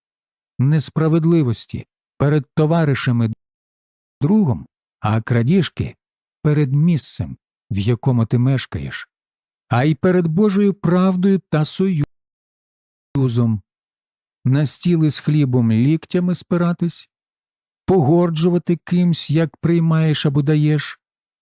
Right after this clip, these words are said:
мовчати до тих, які вітають тебе, кидати оком на розпусну жінку, від співплемінника обличчя відвертати,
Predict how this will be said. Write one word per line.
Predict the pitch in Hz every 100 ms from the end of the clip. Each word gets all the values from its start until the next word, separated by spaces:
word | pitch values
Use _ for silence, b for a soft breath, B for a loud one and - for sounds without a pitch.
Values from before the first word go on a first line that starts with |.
| _
мовчати | 135 170 214 - - 131 127 143
до | 147 156
тих, | - 175 160 170
які | 165 175 165 _ _ _ _ _ _ _ _ _ _ -
вітають | 165 - 175 170 170 -
тебе, | 160 151 160 160 _ _ _ _ _ _ _
кидати | - 156 160 151
оком | 156 160 147 156 151
на | 151
розпусну | 147 - 165 151 - 143
жінку, | 123 131 135 123 156 170 _ _ _ _ _ -
від | 131 143
співплемінника | - 165 139 - 151 160 156 139 131 -
обличчя | 131 120 120 127 113 - 143
відвертати, | 143 139 156 156 165 165 - 165